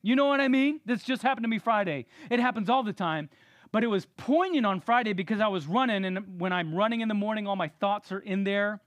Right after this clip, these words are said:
And it's where I do my deep thinking, um, when I'm running the driveway. And th-, I was thinking certain thoughts, which are dumb, but I'm not gonna say them out loud because you would just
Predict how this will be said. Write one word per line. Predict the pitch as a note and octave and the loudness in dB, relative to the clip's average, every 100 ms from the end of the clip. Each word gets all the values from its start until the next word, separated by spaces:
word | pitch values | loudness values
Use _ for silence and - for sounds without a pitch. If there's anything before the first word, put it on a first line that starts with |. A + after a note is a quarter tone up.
| _ _ _ _ _ _ _ _ - _ _ - | _ _ _ _ _ _ _ _ -20 _ _ -4
And | F#3+ | -2
it's | F#3+ - | -2 -2
where | F#3+ G3 | -2 0
I | |
do | E3+ G3 | 0 -2
my | F#3 D3 | -2 -2
deep | D#3 E3+ - | -4 -6 -6
thinking, | F3 E3+ F#3+ F#3 E3+ - _ _ _ _ - | -6 -4 -4 -4 -6 -12 _ _ _ _ -8
um, | E3 B2 E3+ D#3+ C3+ - _ _ - | -6 -2 -2 -2 -4 -10 _ _ -10
when | D#3 | -4
I'm | E3 D3+ C3 | -2 -2 -2
running | D#3+ E3+ | -2 -2
the | D#3+ | -6
driveway. | C3 D#3 D3+ D3 D#3 D3+ D3+ _ _ _ | -4 -4 -4 -6 -8 -8 -10 _ _ _
And | G3+ F#3+ D3+ | -4 -4 -4
th-, | D#3+ - | -12 -4
I | F#3+ | -2
was | G3 | -2
thinking | - A#3+ C4 C#4+ A#3 | -2 -2 0 -2 -2
certain | B3+ A3+ F3+ | -4 -4 -4
thoughts, | G#3+ G3 E3 - _ _ _ _ _ _ _ _ - | -2 0 -2 -6 _ _ _ _ _ _ _ _ -4
which | G3 G3 | -4 -2
are | E3+ | -4
dumb, | D3 F3+ D#3+ | 0 0 0
but | D#3+ D#3+ | -4 -4
I'm | F3 | -2
not | F#3+ F3+ | -2 -4
gonna | F3 | -8
say | - F#3 | -6 -6
them | E3+ | -4
out | D3+ | -4
loud | D#3 E3 D3+ | -2 -2 -4
because | C#3+ F3 D3 A#2+ | -6 -6 -6 -6
you | D#3+ | -8
would | C#3 B2 | -8 -10
just | D3 D3 | -10 -10